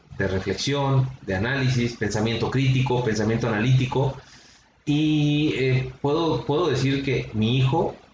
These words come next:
en el último mes creo que lo he visto mucho más concentrado, más centrado y, y mucho más tranquilo, ¿eh? Porque cuando estaba con esto de las clases virtuales,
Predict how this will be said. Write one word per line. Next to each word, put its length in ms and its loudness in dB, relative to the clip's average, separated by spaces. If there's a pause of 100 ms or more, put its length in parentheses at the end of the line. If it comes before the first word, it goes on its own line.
(120)
en 380 -2
el 140 0
último 360 2
mes 440 0
creo 300 0
que 380 0
lo 140 0
he 40 2
visto 220 0
mucho 260 2
más 420 -2 (360)
concentrado, 720 0
más 240 2
centrado 560 0 (680)
y, 640 0
y 60 2
mucho 260 4
más 140 0
tranquilo, 440 2
¿eh? 120 2
Porque 240 -2
cuando 240 0
estaba 400 -2
con 140 0
esto 240 0
de 80 2
las 140 -2
clases 300 2
virtuales, 600 0